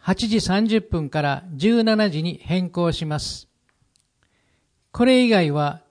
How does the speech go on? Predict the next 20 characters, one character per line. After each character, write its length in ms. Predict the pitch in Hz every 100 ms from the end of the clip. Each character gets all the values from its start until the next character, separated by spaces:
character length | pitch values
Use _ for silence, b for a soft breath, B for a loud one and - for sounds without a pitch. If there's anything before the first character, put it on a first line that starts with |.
| _ -
通 240 | 226 240
常 220 | 220 214
通 200 | 196 175
り 240 | 143 143 -
八 300 | 185 196 226
時 100 | 202
三 280 | 185 196 208
十 120 | 214
分 300 | 214 170 147
か 120 | 196
ら 180 | 196 147
二 180 | 151 202
十 180 | 208 185
一 180 | 170 165
時 140 | 170
三 260 | - 165 165
十 120 | 165
分 280 | 165 135 131
で 160 | 127
す。 200 | - -